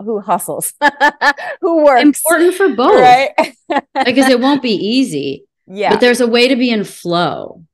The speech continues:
Speaker 1: That was an interesting nuance that I had to discover, 'cause, you know, there's, there's a way to, because I, I, I am proud of my work ethic. I revere the grit that requires to just get a little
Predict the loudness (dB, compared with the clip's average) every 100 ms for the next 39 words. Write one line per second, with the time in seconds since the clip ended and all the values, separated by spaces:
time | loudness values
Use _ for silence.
0 | -2 0 2 0 -2 -4 -8 -10 -12 -10
1 | -8 -8 -6 -6 -8 -10 -8 -6 -6 -8
2 | -8 -8 -8 -14 -12 -6 -4 -4 -4 -4
3 | -6 -10 _ -8 -4 -2 -4 -4 -10 _
4 | -8 -6 -4 -2 -2 0 2 0 -2 -10
5 | _ _ _ _ -10 -6 -4 0 -2 -2
6 | -6 -6 -6 -8 -8 -6 -6 -4 -2 -2
7 | -2 -4 -6 -6 -6 -6 -4 -2 -2 -2
8 | -8 -4 0 0 0 -8 -8 -8 -4 0
9 | 2 0 -2 -8 -10 -12 _ _ _ _
10 | _ _ _ -18 -18 -20 -20 -4 -2 -2
11 | -6 -8 -10